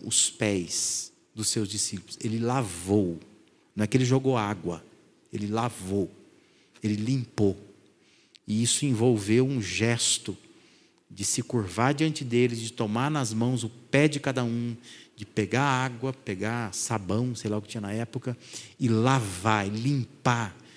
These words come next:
massagear esses pés, né? Deixá-los limpos, de fato. Então,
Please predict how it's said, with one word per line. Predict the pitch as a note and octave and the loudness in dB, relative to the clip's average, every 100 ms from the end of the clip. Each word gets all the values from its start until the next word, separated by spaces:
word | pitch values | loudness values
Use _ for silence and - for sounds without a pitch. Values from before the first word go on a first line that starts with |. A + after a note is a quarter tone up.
| - - | -14 -2
massagear | A#2+ C#3 - C#3 A#2+ A2+ A#2+ B2 | 2 4 4 2 2 0 0 0
esses | A2 G2+ - | 0 -2 -4
pés, | - F#2+ E2+ - - | -4 -6 -8 -10 -10
né? | G2+ A2+ A#2 | -8 -8 -6
Deixá-los | G#2 G#2+ - A#2 B2+ A#2+ - - - - | -4 -4 -2 -2 -2 -4 -8 -16 -16 -2
limpos, | A#2+ A#2 D#3 D#3+ A#2+ - - - - - _ | 0 6 6 6 2 -6 -8 -8 -10 -20 _
de | A2 | -8
fato. | - G#2+ D2+ - - _ _ _ _ _ _ _ _ _ - - - _ | -4 -4 -6 -12 -20 _ _ _ _ _ _ _ _ _ -18 -18 -20 _
Então, | B2+ D#3 F#3 | 2 4 4